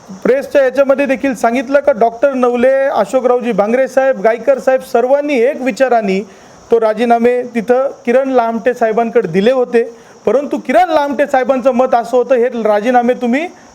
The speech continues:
संस्थेकडे जमा करा. संस्थेने राजीनामे मंजूर करणं अपेक्षित नव्हतं, कारण की तोपर्यंत लढा संपला नव्हता. परंतु संस्थेने त्यावेळेस घाईमध्ये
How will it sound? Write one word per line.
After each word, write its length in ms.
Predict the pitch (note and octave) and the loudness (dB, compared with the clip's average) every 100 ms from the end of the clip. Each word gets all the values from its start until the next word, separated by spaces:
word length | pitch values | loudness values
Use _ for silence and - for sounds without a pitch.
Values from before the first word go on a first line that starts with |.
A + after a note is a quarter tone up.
| - | -6
संस्थेकडे 580 | A3+ A3+ A#3 A3 B3 C#4+ - - - - | -4 -2 -2 2 2 0 -8 -20 -20 -12
जमा 340 | D3+ A#3 D4 E4+ | 0 2 2 2
करा. 300 | A3+ E3+ D#3+ - - - - - | 0 -2 -6 -10 -20 -20 -20 -4
संस्थेने 500 | B3 C#4 - E4 F4 | -2 -2 -2 -2 0
राजीनामे 540 | E4 C4 C#4 C#4 C#4 C#4+ | 0 0 2 0 2 2
मंजूर 340 | B3+ B3 C#4+ | 0 0 -2
करणं 320 | B3 C4 C4 | 0 0 2
अपेक्षित 480 | A#3 A3 D4+ - D4+ | 0 0 -4 -2 -4
नव्हतं, 260 | A3+ B3 C#4 | 0 2 2
कारण 300 | C4 B3 C4 | 2 0 -2
की 120 | C4+ | -4
तोपर्यंत 540 | - B3+ B3 C4 C4 C4+ | -2 -2 2 0 2 0
लढा 220 | A3 A3 C4 | 2 0 -2
संपला 420 | B3 C4 F4+ D#4+ | -2 0 2 2
नव्हता. 340 | A3 F3 E3+ - - - - | 2 0 -2 -2 -12 -8 -2
परंतु 320 | B3 C4+ C#4+ | 0 0 -4
संस्थेने 520 | - C4 C4 D#4+ D#4 | -2 -2 -2 -2 -2
त्यावेळेस 680 | A#3 D4 D4 C4 A#3+ A#3+ G#3+ G#3 | 0 0 2 2 0 -2 -10 -12
घाईमध्ये 680 | F3 F#3 C4+ C4+ G#3+ G3+ | -4 -2 0 0 2 0